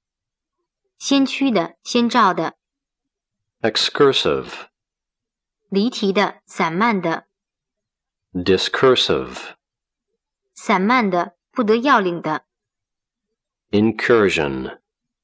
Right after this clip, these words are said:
Speaker 1: 袭击，侵入。
Speaker 2: Decent.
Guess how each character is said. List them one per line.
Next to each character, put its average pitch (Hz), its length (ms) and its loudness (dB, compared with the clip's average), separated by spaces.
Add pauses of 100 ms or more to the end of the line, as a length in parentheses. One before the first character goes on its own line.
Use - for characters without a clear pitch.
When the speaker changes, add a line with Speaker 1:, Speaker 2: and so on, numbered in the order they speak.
(400)
Speaker 1:
袭 208 260 -4
击， 254 420 -2 (140)
侵 233 320 0
入。 185 260 0 (1120)
Speaker 2:
Decent. 104 1000 -2